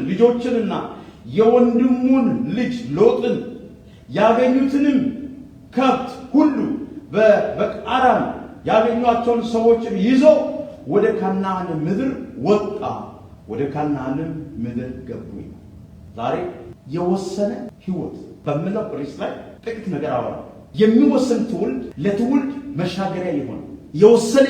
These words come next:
መሪ ለሀገር ማረፊያ ይሆናል። የወሰነ ህይወት ያለው ሰው ለህዝብ እረፍትና ሰላም ይሆናል። እዚህ ስፍራ ላይ አብርሃምን ስንመለከት አብርሃምን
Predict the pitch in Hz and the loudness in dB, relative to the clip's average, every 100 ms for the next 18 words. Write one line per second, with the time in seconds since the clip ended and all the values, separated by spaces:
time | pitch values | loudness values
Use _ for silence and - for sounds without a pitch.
0 | 208 175 - - - - - 143 170 190 | 2 0 -2 -4 -12 -18 -12 -6 -4 0
1 | 254 - - 127 139 139 147 107 - - | 0 0 -6 -6 -4 -6 -8 -10 -12 -16
2 | - - 139 214 226 220 247 233 - - | -20 -12 0 4 4 0 -2 -2 -2 -6
3 | - 240 277 277 233 151 156 175 262 262 | -4 4 4 4 2 0 0 -4 -4 -8
4 | - - - - - - - 156 180 277 | -10 -14 -20 -20 -20 -20 -6 -2 0 0
5 | - - - - - - - - - - | -2 -8 -12 -16 -20 -20 -20 -20 -18 -4
6 | 202 226 - 165 143 127 - - 185 202 | 0 2 0 -4 -2 -4 -6 -6 -4 -2
7 | 135 - - 156 151 127 - - - - | -4 -10 -8 -6 -4 -4 -8 -12 -16 -20
8 | - - 214 311 311 - 220 208 220 - | -12 -4 -2 2 2 2 2 2 2 -2
9 | - - 185 202 202 214 233 254 254 - | -6 -10 -4 0 2 2 2 2 2 0
10 | 196 208 170 - - 240 - 220 233 247 | 0 0 -2 -4 -6 -8 -2 -2 0 0
11 | 247 302 330 | 0 0 -2